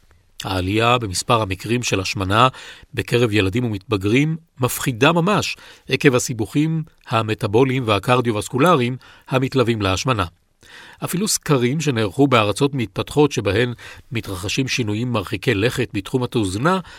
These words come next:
מצביעים על עלייה ניכרת בשיעור ההשמנה. העלייה בשתייה של משקאות קלים מומתקים בסוכר בארצות הברית ובארצות אחרות נחשבת לאחד הגורמים למגפת ההשמנה.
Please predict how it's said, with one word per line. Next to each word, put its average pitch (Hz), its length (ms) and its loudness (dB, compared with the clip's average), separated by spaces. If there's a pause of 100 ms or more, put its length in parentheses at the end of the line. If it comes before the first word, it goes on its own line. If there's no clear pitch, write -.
(200)
מצביעים 143 400 2
על 185 100 0
עלייה 131 360 0
ניכרת 147 640 0
בשיעור 127 520 0
ההשמנה. 98 400 0 (1120)
העלייה 175 540 2
בשתייה 135 460 0
של 151 160 0
משקאות 117 440 0
קלים 127 440 -2 (100)
מומתקים 120 720 -4
בסוכר 120 640 0 (500)
בארצות 107 360 -2
הברית 131 400 2
ובארצות 107 720 -2
אחרות 180 400 0 (460)
נחשבת 196 380 -2
לאחד 156 440 0
הגורמים 120 680 0
למגפת 113 580 0
ההשמנה. 131 440 0